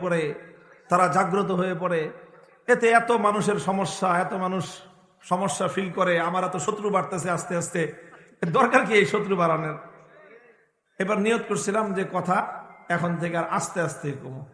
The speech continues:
পরে আমি স্বপ্ন দেখি, আমি স্বপ্ন দেখি যে আমি এক মাহফিলে গেছি এরকম। পরে আমি এক ঘন্টা ওয়াজ করার কথা, আমি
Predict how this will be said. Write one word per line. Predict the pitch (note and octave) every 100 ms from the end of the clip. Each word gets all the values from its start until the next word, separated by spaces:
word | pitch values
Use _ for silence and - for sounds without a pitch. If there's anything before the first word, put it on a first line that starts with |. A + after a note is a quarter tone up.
| - - - _ - _ _ _ _ _ _ _ _ _ G#3
পরে | A3+ A#3+
আমি | G#3+ G3+
স্বপ্ন | - G#3 A3
দেখি, | G3+ D#3+ D3+ C3+ - - - - - - - - - - D3+ D3+ F#3+ F3 E3+ F3+ F#3 - - - - F#3+
আমি | A#3 A#3+
স্বপ্ন | F3 B3 G#3 A#3+
দেখি | G#3+ A3 A#3+
যে | G#3+
আমি | G#3
এক | G#3+ G#3
মাহফিলে | G3+ F3+ G3+ G3+
গেছি | G3 D#3 G3
এরকম। | G#3 G#3 A3+ - - - - - - - - _ _
পরে | A3 A3+
আমি | G#3 G3+ G3 F3+ F#3 -
এক | G3 F3
ঘন্টা | E3+ G3 G3
ওয়াজ | G3+ G3+ -
করার | G#3 G3
কথা, | G3 G3 A3
আমি | G#3+